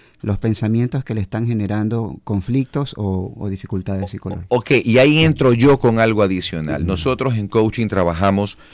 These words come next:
Speaker 2: con algo
Speaker 1: Ujú.
Speaker 2: espectacular que se llama, eh,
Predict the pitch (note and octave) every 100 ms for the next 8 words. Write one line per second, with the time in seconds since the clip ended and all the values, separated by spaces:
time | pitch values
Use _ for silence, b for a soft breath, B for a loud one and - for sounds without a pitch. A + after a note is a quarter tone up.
0 | b b E2+ F2+ F#2+ F#2 F2+ E2+ D#2+ F2
1 | - F2 F#2+ G2 E2+ - D2+ F2 F2 F#2
2 | F#2 b b b b C#2+ C#2+ C#2+